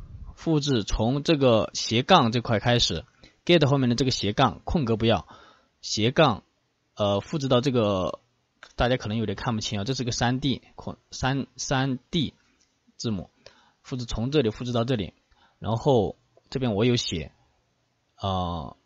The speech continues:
然后你最后的，呃，U I地址就是这一个了，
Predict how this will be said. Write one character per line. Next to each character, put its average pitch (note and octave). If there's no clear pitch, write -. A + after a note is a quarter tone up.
然 A2
后 C#3
你 B2
最 D#3
后 D#3+
的， A#2+
呃 G2+
，U C3
I C#3+
地 C#3+
址 E2
就 C3+
是 A#2+
这 C#3+
一 A#2+
个 G#2+
了， F2